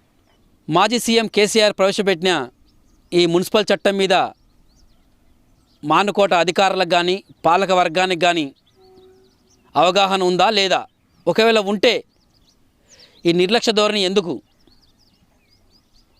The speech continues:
ఒకవేళ ఉన్నా కానీ, "ఆహా, ఏమవుతుందిలే ఈ నిబంధన వల్ల, మమ్మల్ని అడిగేది ఎవరు?" అనే ఉద్దేశంలో ఉన్నారా అని మానుకోట ప్రజలు చర్చించుకుంటున్నారు. అసలు ఏం జరిగింది? కొత్త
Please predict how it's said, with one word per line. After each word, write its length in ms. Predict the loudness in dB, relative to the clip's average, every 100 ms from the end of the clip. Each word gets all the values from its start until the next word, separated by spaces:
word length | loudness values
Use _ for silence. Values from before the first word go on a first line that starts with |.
| -8
ఒకవేళ 340 | -2 0 2 2
ఉన్నా 300 | 0 0 0
కానీ, 360 | 0 -2 -6 _ _ _ _ -12
"ఆహా, 180 | -2 0
ఏమవుతుందిలే 800 | 0 0 -2 -2 -2 0 0 -2 _ _ _ _ 0
ఈ 80 |
నిబంధన 400 | 0 2 0 0
వల్ల, 300 | 2 2 0 -4 _ _ _ _ _ _ _ _ _ -4
మమ్మల్ని 300 | -2 2 2
అడిగేది 280 | 2 0 0
ఎవరు?" 280 | 2 0 -2 _ _ 0
అనే 140 | 2
ఉద్దేశంలో 480 | 2 0 0 0 0
ఉన్నారా 340 | 2 2 2
అని 340 | 2 0 -2 -6 _ _ -6
మానుకోట 400 | 0 0 0 0
ప్రజలు 280 | 0 0 -2
చర్చించుకుంటున్నారు. 920 | -2 -2 -2 -2 -2 -2 0 0 -2 _ _ -2
అసలు 200 | 2 2
ఏం 120 | 2
జరిగింది? 480 | 2 0 -2 -6 -12 _ _ _ _ _ _ -20 -20 -20 _ _ _ _ _ _ -4
కొత్త 140 | -4